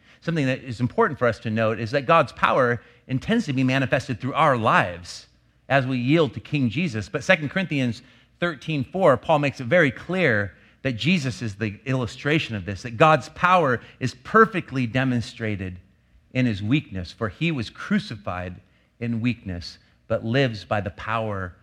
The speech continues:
of God. If I could quote again Dorothy Sayers, "Whatever game God is playing in regards to human suffering, he has played fair and taken his own medicine."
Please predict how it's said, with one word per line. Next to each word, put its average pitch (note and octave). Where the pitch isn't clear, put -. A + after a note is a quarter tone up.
of G#2
God. F2+
If -
I G#2
could G2+
quote D3+
again A#2
Dorothy A#2+
Sayers, G#2+
"Whatever B2
game A2+
God B2+
is G#2+
playing G2+
in G#2+
regards A#2
to A2+
human A#2+
suffering, G2
he A#2
has A2
played A2+
fair A2
and G2
taken G2+
his F2+
own F#2+
medicine." E2